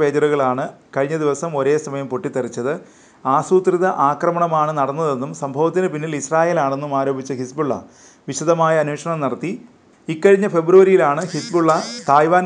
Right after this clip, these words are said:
കമ്പനി ഗോൾഡ് അപ്പോളോയിൽ നിന്ന് അയ്യായിരത്തോളം പേജറുകൾ വാങ്ങിയത്. എന്നാൽ പേജറുകൾ നിർമ്മിച്ചത് തങ്ങളല്ലെന്ന് ഗോൾഡ് അപ്പോളോ വ്യക്തമാക്കി. ഹംഗറിയുടെ ആസ്ഥാനമായ ബുഡാപെസ്റ്റ് ആസ്ഥാനമായി പ്രവർത്തിക്കുന്ന ബി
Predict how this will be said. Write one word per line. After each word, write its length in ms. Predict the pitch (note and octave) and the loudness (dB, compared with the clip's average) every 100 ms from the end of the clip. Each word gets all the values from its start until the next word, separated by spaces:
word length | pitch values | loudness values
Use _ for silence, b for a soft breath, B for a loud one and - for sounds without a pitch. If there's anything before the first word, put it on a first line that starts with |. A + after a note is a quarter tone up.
| F3 | 0
കമ്പനി 320 | D#3 D#3 F3+ G#3 D3 | -2 -2 -4 -6 2
ഗോൾഡ് 320 | D3 D#3+ F#3 - | 6 6 4 0
അപ്പോളോയിൽ 460 | D#3+ D#3+ D#3+ D#3 D#3 C#3+ | 0 4 4 4 2 -4
നിന്ന് 200 | C#3 E3+ G#3 D3 | -2 -2 0 0
അയ്യായിരത്തോളം 640 | D3+ E3+ F3 F3 D#3+ E3 | 2 2 2 2 2 2
പേജറുകൾ 380 | D3 C#3+ D3+ D3+ D#3 | 0 0 0 0 -2
വാങ്ങിയത്. 420 | C3 C3 B2 A#2+ G3+ - b b b b - D#3 | -2 -2 -2 -2 -4 -8 b b b b -2 0
എന്നാൽ 220 | F3+ G3+ G#3 - | 4 2 0 0
പേജറുകൾ 480 | D#3 D#3+ F#3 F#3+ G3 | 2 6 6 6 2
നിർമ്മിച്ചത് 380 | F3+ D#3+ E3 E3+ F3+ | 0 -2 -4 -2 0
തങ്ങളല്ലെന്ന് 600 | D#3 D3+ F#3 D3+ D#3+ F#3 F#3+ | 0 2 2 4 4 0 2
ഗോൾഡ് 220 | D3+ D3+ | 4 4
അപ്പോളോ 240 | D#3 D3 C#3+ | 2 0 0
വ്യക്തമാക്കി. 500 | C3+ C3+ B2 A2+ C#3 F#3+ B B B - | -2 -4 -6 -6 -8 -10 B B B -4
ഹംഗറിയുടെ 400 | D#3 F3 F#3+ F#3+ D#3+ | 0 4 4 4 0
ആസ്ഥാനമായ 580 | D#3 D#3+ D#3+ D3 C#3 D#3 C#3 | 0 -2 0 0 0 0 0
ബുഡാപെസ്റ്റ് 520 | C#3+ D#3+ E3 F3 - C#3+ | 2 2 0 -4 -4 -4
ആസ്ഥാനമായി 580 | C#3+ D3+ D3 D3 D3 - - - | -2 -4 -2 0 -2 -6 -10 -4
പ്രവർത്തിക്കുന്ന 560 | C#3 C3+ C3+ B2 A#2 B2 - B B - | -2 -2 -4 -6 -4 -4 -6 B B -10
ബി 80 | C#3+ | 0